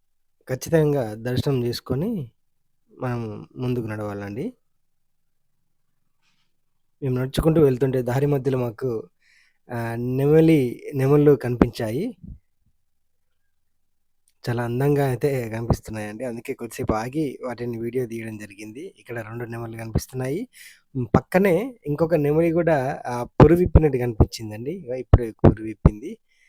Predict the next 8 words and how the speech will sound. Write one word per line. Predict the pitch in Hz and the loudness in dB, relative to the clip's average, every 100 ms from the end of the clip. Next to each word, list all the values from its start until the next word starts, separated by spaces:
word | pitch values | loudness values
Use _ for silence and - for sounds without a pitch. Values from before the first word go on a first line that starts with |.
| _ _ _ 101 | _ _ _ -12
ఆహ్, | 101 - | -12 -8
క్లోజ్ | 117 131 135 123 | 0 0 0 -2
చేస్తుందన్నమాట | 123 - 104 98 98 92 | -2 -6 -6 -6 -6 -6
ఇప్పుడే. | 95 - - 220 226 _ _ _ _ _ _ _ _ _ _ - - | -8 -8 -8 -10 -14 _ _ _ _ _ _ _ _ _ _ -20 -10
చాలా | 117 110 | -8 -6
అందంగా | 107 127 127 123 | -4 -2 -2 0
అయితే | 117 110 117 | -2 -2 -4
కనిపించింది. | 104 104 101 101 104 98 156 | -2 -6 -8 -12 -12 -10 -10